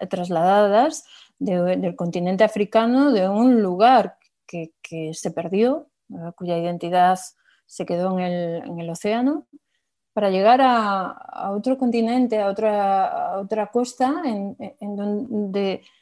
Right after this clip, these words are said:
lo habían perdido todo en ese trayecto. Kamae y Rashida, eh, tienen un trabajo, eh, con, con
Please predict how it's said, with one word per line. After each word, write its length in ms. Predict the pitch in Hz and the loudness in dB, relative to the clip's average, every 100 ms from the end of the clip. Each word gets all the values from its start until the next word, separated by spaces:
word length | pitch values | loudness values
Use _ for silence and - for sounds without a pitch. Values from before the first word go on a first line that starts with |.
| - | -2
lo 180 | 220 | 2
habían 320 | 208 254 339 285 | 4 4 2 0
perdido 400 | 214 269 302 196 | 0 2 2 0
todo 380 | 277 370 233 | -2 -2 -4
en 100 | 190 | -4
ese 180 | 180 - | -6 -8
trayecto. 560 | 180 175 165 160 - 165 - _ _ _ - | -8 -8 -8 -10 -12 -20 -20 _ _ _ -4
Kamae 400 | 202 214 247 262 | -2 0 4 6
y 200 | 269 240 | 6 4
Rashida, 640 | 233 226 262 254 285 311 | 2 2 2 2 2 -2
eh, 320 | - 202 190 185 | -4 -2 -2 -2
tienen 220 | 196 208 | -4 -4
un 160 | 214 220 | -2 0
trabajo, 920 | 220 214 214 - 214 202 196 190 202 | 2 2 2 0 0 2 2 2 0
eh, 340 | 190 185 180 - 190 202 - 262 269 247 220 | -2 -2 -4 -6 -10 -12 -16 -18 -18 -16 -16
con, 380 | - 180 185 170 | -12 -10 -10 -10
con 340 | - 190 185 | -10 -10 -10